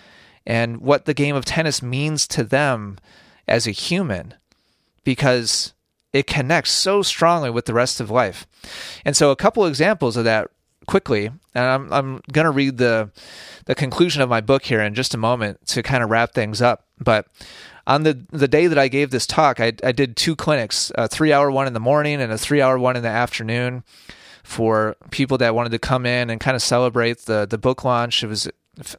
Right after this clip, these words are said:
fantastic time, amazing people, amazing students,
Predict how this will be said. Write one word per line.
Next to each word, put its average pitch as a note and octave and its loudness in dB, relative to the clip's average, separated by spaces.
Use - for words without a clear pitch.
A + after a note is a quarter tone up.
fantastic C#3 0
time, C3 -2
amazing C3+ 0
people, B2+ 2
amazing B2 -2
students, A#2+ -2